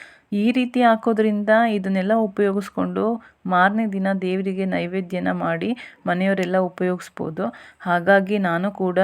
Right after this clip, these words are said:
ಇದೇ ರೀತಿ ಮಾಡ್ತೇನೆ. ನಾನು ಹೀಗೆ ಯಾರಿಂದನೂ ತಿಳ್ಕೊಂಡಿದ್ದು, ಈ ರೀತಿ ಮಾಡಿದ್ರೆ ತುಂಬ ಒಳ್ಳೇದು ಅಂತಲೂ ಹೇಳ್ತಾರೆ. ಹಾಗಾಗಿ ನಾನು ಅದೇ ರೀತಿ ಫಾಲೋ ಮಾಡ್ತಾ ಬಂದಿದ್ದೀನಿ.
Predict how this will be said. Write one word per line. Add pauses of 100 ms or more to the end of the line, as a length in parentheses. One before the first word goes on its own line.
(400)
ಇದೇ
ರೀತಿ
ಮಾಡ್ತೇನೆ. (320)
ನಾನು
ಹೀಗೆ (200)
ಯಾರಿಂದನೂ
ತಿಳ್ಕೊಂಡಿದ್ದು, (460)
ಈ
ರೀತಿ
ಮಾಡಿದ್ರೆ
ತುಂಬ
ಒಳ್ಳೇದು
ಅಂತಲೂ
ಹೇಳ್ತಾರೆ.
ಹಾಗಾಗಿ
ನಾನು (400)
ಅದೇ
ರೀತಿ
ಫಾಲೋ
ಮಾಡ್ತಾ
ಬಂದಿದ್ದೀನಿ.